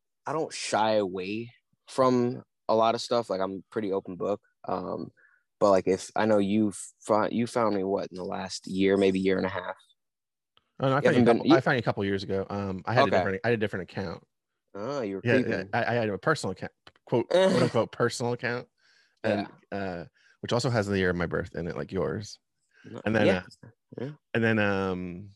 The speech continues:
Speaker 1: That's
Speaker 2: I
Speaker 1: how this
Speaker 2: created
Speaker 1: became. Like, this is, this is
Speaker 2: Yeah.
Speaker 1: just a personal account. I,
Speaker 2: Yeah,
Speaker 1: I wish
Speaker 2: I,
Speaker 1: I
Speaker 2: I,
Speaker 1: came up with a cheat. <laughs>
Speaker 2: <laughs> I created, I created another account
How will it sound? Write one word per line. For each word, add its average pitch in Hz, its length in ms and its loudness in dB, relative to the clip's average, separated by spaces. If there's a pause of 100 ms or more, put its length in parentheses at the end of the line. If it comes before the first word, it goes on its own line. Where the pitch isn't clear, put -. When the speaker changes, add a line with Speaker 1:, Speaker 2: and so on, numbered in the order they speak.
Speaker 1:
That's 127 160 2
Speaker 2:
I - 0 -
Speaker 1:
how 143 140 4
this 151 140 4
Speaker 2:
created - 20 -18
Speaker 1:
became. 135 340 -2
Like, 113 200 -2
this 131 180 -8
is, 123 160 -10 (140)
this 104 140 -10
is 104 120 -4
Speaker 2:
Yeah. - 0 -
Speaker 1:
just 98 160 -6
a - 40 -16
personal 101 380 -2
account. 95 360 -4
I, 92 200 -2
Speaker 2:
Yeah, 110 160 2
Speaker 1:
I - 40 -4
wish 95 240 2
Speaker 2:
I, 120 80 2
Speaker 1:
I - 60 -
Speaker 2:
I, 123 100 2
Speaker 1:
came 107 60 2
up 101 120 0
with 101 100 0
a 104 60 2
cheat. 107 380 -2
<laughs> 143 360 0 (100)
Speaker 2:
<laughs> - 360 -12
I 117 100 6
created, 156 380 2
I 110 80 2
created 147 280 2
another 104 320 4
account 90 440 -2